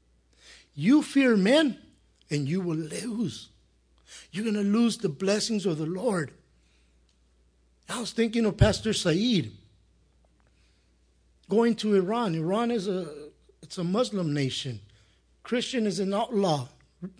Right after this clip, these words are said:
belief. See, I don't say religion. We don't have a religion. We have a relationship with our Lord Jesus Christ.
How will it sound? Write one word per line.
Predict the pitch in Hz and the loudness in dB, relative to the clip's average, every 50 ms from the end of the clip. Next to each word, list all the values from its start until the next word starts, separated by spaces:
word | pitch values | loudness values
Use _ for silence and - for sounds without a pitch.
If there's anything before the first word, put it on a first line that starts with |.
| _ _ 156 | _ _ -2
belief. | 160 151 156 156 147 131 117 - - - - _ _ _ _ _ _ _ _ _ _ _ _ _ _ _ _ _ _ _ _ _ _ _ _ _ | 0 0 2 2 2 0 -2 -4 -10 -16 -20 _ _ _ _ _ _ _ _ _ _ _ _ _ _ _ _ _ _ _ _ _ _ _ _ _
See, | - - 175 185 | -14 -10 -8 -6
I | 208 | -4
don't | 214 196 - | -4 -4 -2
say | - 208 208 | 2 2 2
religion. | 170 165 156 160 180 185 151 151 143 143 | 4 4 2 2 2 0 0 -2 -2 -2
We | 170 | -2
don't | 185 190 165 | -2 -2 -2
have | 180 180 165 | -2 0 -2
a | 151 | -2
religion. | 135 139 143 143 147 143 123 139 135 143 | -2 -2 -2 -2 -2 -2 -2 -4 -4 -2
We | 160 | 0
have | 190 202 196 | 0 0 0
a | 185 | 0
relationship | 156 160 156 143 151 160 156 - 185 165 - - 185 - | 0 0 0 0 0 0 0 -2 -4 -6 -6 -6 -6 -6
with | - 175 - 175 | -6 -8 -4 -4
our | 143 | -2
Lord | 151 156 165 165 156 135 | -2 0 0 -2 -2 -2
Jesus | 165 160 135 147 131 - | -4 -6 -6 -8 -10 -12
Christ. | - - - 139 117 101 90 - - - | -14 -14 -14 -12 -12 -12 -12 -14 -18 -18